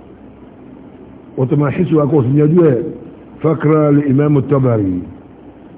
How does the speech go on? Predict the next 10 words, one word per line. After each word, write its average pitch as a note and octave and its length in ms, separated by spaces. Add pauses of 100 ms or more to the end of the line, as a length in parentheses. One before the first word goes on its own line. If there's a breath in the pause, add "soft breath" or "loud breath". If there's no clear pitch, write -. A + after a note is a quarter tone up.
Máa C#3 240
ka C#3 340
ìtàn B2 300
tí D#3+ 80
Imam D3 280
Tabari B2+ 460
sọ. A2+ 180 (1300)
Tó C#3+ 100
kọ C#3 240
lẹ̀. B2+ 180